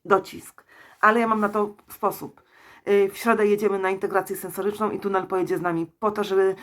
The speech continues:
y, pani, która z nim ćwiczy, pokazała mu, do czego to służy.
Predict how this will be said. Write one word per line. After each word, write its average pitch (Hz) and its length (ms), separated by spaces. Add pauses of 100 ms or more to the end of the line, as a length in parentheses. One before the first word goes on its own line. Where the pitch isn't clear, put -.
(300)
y, 175 440
pani, 202 260
która 180 280
z 160 60
nim 180 140
ćwiczy, 202 380
pokazała 180 440
mu, 180 140
do 170 120
czego 175 240
to 175 120
służy. 156 420